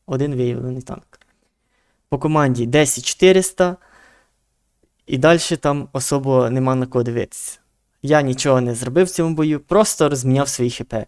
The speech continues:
І суперника Яга шість К накидала. Шість вистрілів зробила. По с-, по фарму і досвіду ви бачите.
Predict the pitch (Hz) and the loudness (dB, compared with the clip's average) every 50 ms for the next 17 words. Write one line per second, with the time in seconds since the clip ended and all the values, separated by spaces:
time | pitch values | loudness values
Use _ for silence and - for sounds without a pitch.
0 | _ - 139 135 135 135 123 - - - - - - - 135 - 143 135 131 123 | _ -4 -2 0 0 0 0 0 -4 -10 -14 -12 -12 -8 -2 0 0 0 0 0
1 | 123 - 123 123 135 139 147 175 180 175 175 180 - - - - 151 - - - | -2 0 0 0 0 0 0 -2 -2 -4 -4 -10 -14 -12 -8 -8 -6 -8 -6 -4
2 | - 123 123 120 - _ _ - 117 123 - - - - - - - - _ _ | -2 -2 -2 -2 -4 _ _ -12 -12 -12 -10 -12 -10 -8 -10 -10 -10 -14 _ _
3 | _ _ _ _ _ _ _ _ _ _ _ - - 143 127 - _ - 127 127 | _ _ _ _ _ _ _ _ _ _ _ -16 -14 -14 -16 -16 _ -8 -6 -6
4 | 117 - - - - - - - - - - - - - _ _ _ _ _ _ | -6 -6 -8 -14 -16 -16 -16 -16 -18 -18 -16 -18 -18 -18 _ _ _ _ _ _
5 | _ _ _ - 131 127 - _ _ _ _ _ _ _ _ _ _ _ _ _ | _ _ _ -6 -6 -6 -8 _ _ _ _ _ _ _ _ _ _ _ _ _
6 | _ _ - - _ _ _ _ _ _ _ _ _ - - 139 135 139 139 139 | _ _ -20 -20 _ _ _ _ _ _ _ _ _ -8 -4 -4 -2 0 0 0
7 | 139 135 131 135 - 156 156 160 151 143 143 139 135 - - 127 131 131 131 127 | 0 0 -2 0 2 2 2 2 2 0 -4 -4 -4 -4 -2 -2 -2 0 0 0
8 | 123 120 117 117 117 123 139 156 - - - 131 131 127 123 131 - 120 123 117 | 0 0 -2 -2 -4 -4 -6 -6 -6 -8 -10 -8 -8 -8 -10 -10 -10 -8 -6 -6
9 | 117 117 - - - - - _ | -6 -6 -10 -10 -12 -16 -18 _